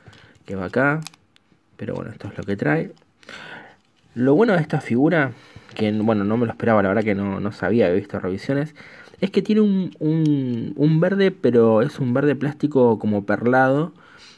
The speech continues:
que simula un poco lo que sería como ese verde medio, va,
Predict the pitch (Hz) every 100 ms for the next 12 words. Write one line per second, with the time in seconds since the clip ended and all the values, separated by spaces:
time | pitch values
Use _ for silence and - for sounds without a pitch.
0 | _ - 107 - 117 131 143 139 127 113
1 | 104 95 98 101 117 123 120 98 98 -
2 | 101 107 110 92 - 92 90 76 - -
3 | 101 92 98 _ _ _ _ _ - 107
4 | 120 120 117 113 113 113 104 95 87 82
5 | 104 110 110